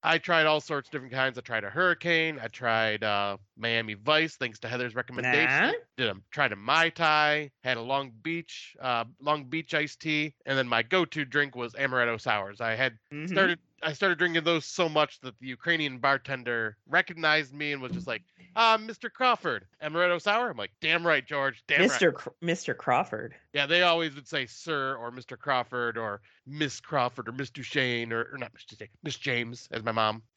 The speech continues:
Speaker 2: Didn't, they
Speaker 1: That's
Speaker 2: didn't wanna be like, "Mister Smoke Show."
Speaker 1: They didn't know the true me yet.
Speaker 2: Fair enough, fair enough.
Speaker 1: But yeah, like, the, the ship was amazing. The food was incredible. I had lots of fancy dishes, had escargot and stuff like that.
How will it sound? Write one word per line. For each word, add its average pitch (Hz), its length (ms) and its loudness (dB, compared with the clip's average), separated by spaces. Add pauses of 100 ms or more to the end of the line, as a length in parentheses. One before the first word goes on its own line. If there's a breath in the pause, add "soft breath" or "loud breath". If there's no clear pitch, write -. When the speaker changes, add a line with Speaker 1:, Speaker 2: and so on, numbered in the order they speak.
(140 soft breath)
Speaker 2:
Didn't, 160 280 0
they 160 100 2
Speaker 1:
That's 165 120 4
Speaker 2:
didn't 160 140 2
wanna 156 200 4
be 151 160 4
like, 135 400 4 (320 loud breath)
"Mister 147 340 -2
Smoke 123 440 -4
Show." - 500 -2 (400 soft breath)
Speaker 1:
They 175 140 6
didn't 165 260 4
know 123 300 -4
the 95 100 -14
true 95 300 -16
me - 280 -20
yet. - 240 -20 (320)
Speaker 2:
Fair 139 160 2
enough, 123 280 0
fair 139 160 -8
enough. 123 320 -8 (180)
Speaker 1:
But 135 100 4
yeah, 156 180 6
like, 151 160 0 (380)
the, 151 180 -14 (300)
the 135 100 -8
ship 226 260 0
was 170 140 -2
amazing. 131 380 -2
The 117 80 -10
food 233 260 -6
was 127 120 -4
incredible. 113 680 -4
I 120 320 0 (160)
had 123 220 2
lots 131 280 2
of 110 80 -16
fancy 135 320 0
dishes, 123 520 -6
had 110 220 -2
escargot 120 760 -2
and 107 100 -10
stuff - 240 -2
like 120 180 -4
that. 123 280 4